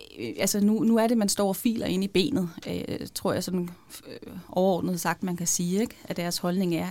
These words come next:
Altså, det handler om, nu skal vi f-, det handler om, om forhandlinger med, med staten, det her. Groft sagt, fordi selvfølgelig vil man kunne finde nogen i S F, der også mener, "Jamen, vi bliver nødt til så at kigge igen, hvor kan vi spare?" og så videre, og så videre. Men hvis jeg sådan skal tegne det helt op,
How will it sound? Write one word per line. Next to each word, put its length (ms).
Altså, 160
det 180
handler 300
om, 160
nu 120
skal 200
vi 240
f-, 220
det 120
handler 220
om, 360
om 200
forhandlinger 540
med, 240
med 140
staten, 420
det 140
her. 160
Groft 320
sagt, 360
fordi 260
selvfølgelig 400
vil 120
man 100
kunne 120
finde 220
nogen 160
i 180
S 200
F, 100
der 120
også 260
mener, 260
"Jamen, 260
vi 80
bliver 140
nødt 200
til 120
så 140
at 80
kigge 220
igen, 240
hvor 140
kan 160
vi 60
spare?" 400
og 100
så 100
videre, 220
og 60
så 100
videre. 180
Men 120
hvis 160
jeg 60
sådan 160
skal 160
tegne 280
det 100
helt 260
op, 180